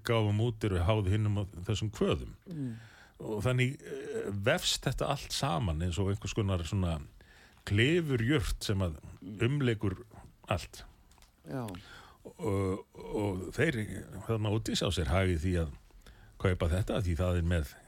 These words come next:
Speaker 1: græna stimpilinn og þá, eh, eh, á það að veita, eh, betri kjör. Það var, voru samþykkt hér alveg hreint ótrúleg lög með mjög lítilli umræðu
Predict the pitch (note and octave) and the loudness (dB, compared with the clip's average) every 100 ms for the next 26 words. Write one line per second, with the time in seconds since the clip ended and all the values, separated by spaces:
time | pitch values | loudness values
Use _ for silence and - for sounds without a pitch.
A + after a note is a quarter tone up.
0 | - - - - - - - G#2 G2 G#2 | -20 -20 -20 -20 -20 -20 0 4 6 6
1 | G#2 - A2 - G#2 C3+ G3+ - - A2+ | 6 4 0 2 2 2 0 -8 -8 -4
2 | G2+ A2+ F2+ - - - _ - - - | 4 4 4 -2 -18 -20 _ -20 -20 -20
3 | - - - G#2 F#2+ G2 - - D#2 G2+ | -20 -16 -2 2 2 0 -6 -8 -4 -2
4 | F2+ - - - - - G2 G#2 G2 F#2 | -4 -8 -12 -20 -8 0 2 4 4 4
5 | F2+ G2 F#2 F2+ E2 - _ _ - - | 4 2 2 2 0 -2 _ _ -20 -20
6 | - - - G2 F2+ - G2+ F2+ - - | -20 -14 -10 -8 -6 0 0 0 -6 -2
7 | D2+ - - A2 G#2+ G#2+ G#2 - - - | -2 -2 0 4 4 2 -2 -10 -14 -20
8 | - - - - - A2+ G#2+ F#2+ A#2+ G#2+ | -20 -20 -18 -14 -6 0 2 2 2 0
9 | - G2+ G#2 F#2 G#2 - F#3+ B3 - A#2 | 2 2 2 0 -2 0 0 0 2 4
10 | A2 G#2 F2+ F#2 - - - - A#2+ B2 | 6 6 4 2 0 -14 -20 -2 2 4
11 | C3+ D#3 A3 A#3 E3 C#3+ A2+ A#2+ A#2 G#2 | 6 6 6 6 4 0 -2 2 4 4
12 | E2+ D#2+ G#2+ | 4 4 2